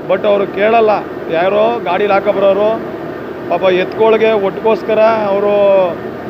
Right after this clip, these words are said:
ಬಿಡಿಸ್ಕೊಂಡು ಹೋಗ್ಬಿಡ್ತಾರೆ. ಅದು ತಪ್ಪು ಅಂತನೂ ಹೇಳೋಕ್ಕಾಗಲ್ಲ. But ನಮ್ಮ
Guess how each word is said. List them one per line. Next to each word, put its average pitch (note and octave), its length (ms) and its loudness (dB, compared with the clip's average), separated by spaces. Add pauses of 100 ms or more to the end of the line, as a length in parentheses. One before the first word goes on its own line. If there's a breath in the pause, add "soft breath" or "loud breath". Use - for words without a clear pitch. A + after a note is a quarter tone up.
(120)
ಬಿಡಿಸ್ಕೊಂಡು G#3+ 360 0
ಹೋಗ್ಬಿಡ್ತಾರೆ. G#3+ 800 0
ಅದು F3+ 180 -4
ತಪ್ಪು F#3 340 -2
ಅಂತನೂ A3 220 0
ಹೇಳೋಕ್ಕಾಗಲ್ಲ. G3+ 600 2 (1040)
But G3+ 300 0
ನಮ್ಮ G#3 260 -2